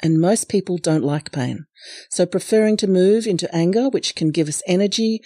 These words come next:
and make us feel initially powerful. But using anger for long-term empowerment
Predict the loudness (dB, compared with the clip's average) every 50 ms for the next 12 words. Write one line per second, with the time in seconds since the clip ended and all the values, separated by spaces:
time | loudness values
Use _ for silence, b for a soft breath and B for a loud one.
0 | B B B B B B 2 2 4 4 2 2 2 -2 -2 -2 -6 -2 0 2
1 | 2 2 2 2 2 2 2 0 -2 -2 -2 -2 -4 -6 -8 _ -6 -4 -2 0
2 | 0 -2 -2 -4 -6 -8 -8 -14 _ _ _ _ _ _ _ _ B B B B
3 | B B _ -2 -2 -2 -2 0 2 2 2 2 2 2 2 2 2 0 0 2
4 | 2 2 2 2 2 0 0 -2 -4 -6 -10 -14 -12 -4 -2 0 2 2 2 4
5 | 2 2 2 0 0 0 0 2 2 0 0 -2 -2 -2 0 2 2 2 0 -2
6 | -4